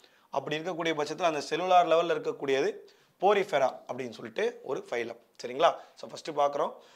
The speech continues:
விலங்குகளின் உலகத்தை கொடுத்தவர் பெயர் என்னன்னு சொல்றோம்? ஸ்டொரர் மற்றும் உசிங்கர் அப்படிங்கிறோம். உலகுகள், விலங்கு உலகம், உல-, விலங்கு உலகுகள் பல செல் உடையவை ரெண்டா பிரிக்கிறாங்க. செல் அளவிலான கட்டமைப்பு,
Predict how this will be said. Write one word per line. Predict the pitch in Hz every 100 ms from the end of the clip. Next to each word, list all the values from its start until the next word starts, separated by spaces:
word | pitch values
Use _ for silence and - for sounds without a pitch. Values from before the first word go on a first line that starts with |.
| _
விலங்குகளின் | 143 175 214 202 185
உலகத்தை | 170 170 180 - 165
கொடுத்தவர் | 160 160 170 160
பெயர் | - 160 185
என்னன்னு | 156 165 147
சொல்றோம்? | 143 190
ஸ்டொரர் | - 165 185 185
மற்றும் | 156 147 156 143
உசிங்கர் | - 156 156
அப்படிங்கிறோம். | 139 139 135 135 196 - - _ -
உலகுகள், | 147 196 196 170
விலங்கு | 147 175 175
உலகம், | 160 160 156 226 - - 131
உல-, | 147 -
விலங்கு | 147 151 185 185
உலகுகள் | 170 160 147 156 226 - _ _ _ _ _ - _ - - _
பல | 160 220
செல் | 220 214
உடையவை | 202 180 175 147 139 202 151
ரெண்டா | 151 185 180
பிரிக்கிறாங்க. | 156 143 127 110 - _ _
செல் | - - 185 240 233 -
அளவிலான | 151 170 180 185 170 180 220
கட்டமைப்பு, | 143 - 165 156 139 - 240 -